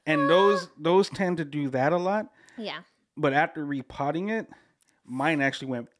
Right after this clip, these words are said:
Speaker 1: bing, like, it just
Speaker 2: Yeah. Yeah.
Speaker 1: started standing up on its own. I was like, "Oh, wow, that's how it's supposed to look."
Speaker 2: Yeah.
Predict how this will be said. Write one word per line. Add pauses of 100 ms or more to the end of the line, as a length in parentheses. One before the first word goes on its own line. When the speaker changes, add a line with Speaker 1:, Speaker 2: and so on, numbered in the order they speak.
Speaker 1:
bing,
like,
it
just
Speaker 2:
Yeah. (360)
Yeah.
Speaker 1:
started
standing
up
on
its
own.
I
was
like,
"Oh,
wow,
that's
how
it's
supposed
to
look."
Speaker 2:
Yeah.